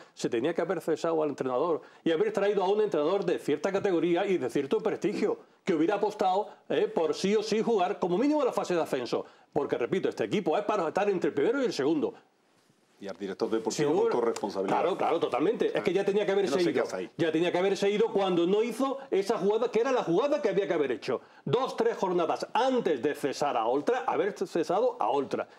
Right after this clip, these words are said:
Speaker 1: y haber traído, repito, a un entrenador con, con categoría y con prestigio para que intentara, para lo que realmente estaba el equipo hecho. Lo demás, mm, Pedro, son, como tú, contestando a tu pregunta, son componentes. Que, claro, es normal, si, vamos, <laughs> ya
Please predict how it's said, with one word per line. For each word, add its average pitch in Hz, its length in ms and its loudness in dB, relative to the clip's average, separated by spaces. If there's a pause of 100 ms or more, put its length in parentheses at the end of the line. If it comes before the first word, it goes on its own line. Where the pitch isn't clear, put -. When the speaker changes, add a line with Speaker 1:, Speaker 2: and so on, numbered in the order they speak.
Speaker 1:
y - 60 -4
haber 98 200 0
traído, 160 300 2
repito, 170 380 0 (120)
a - 60 0
un 139 120 2
entrenador 160 340 2
con, 175 220 0
con 135 180 -2
categoría 117 400 0
y 156 40 0
con 190 140 0
prestigio 185 400 -2 (220)
para 165 260 0
que 147 80 -2
intentara, 156 580 0 (720)
para - 220 -2
lo 135 80 0
que 127 100 -2
realmente 240 380 0
estaba 277 220 0
el 247 60 2
equipo 196 340 0
hecho. 180 320 -2 (560)
Lo 190 260 2
demás, 247 460 0
mm, 175 240 2
Pedro, 196 300 0
son, 180 200 -2
como 175 260 -2
tú, 180 220 -2
contestando 165 420 0
a 165 40 -2
tu 170 100 0
pregunta, 170 280 0
son 160 140 0
componentes. 170 760 -2 (420)
Que, 151 180 0
claro, 202 360 0
es 170 100 2
normal, 214 540 0
si, 156 340 2
vamos, 139 260 0
<laughs> - 0 -
ya 117 80 -2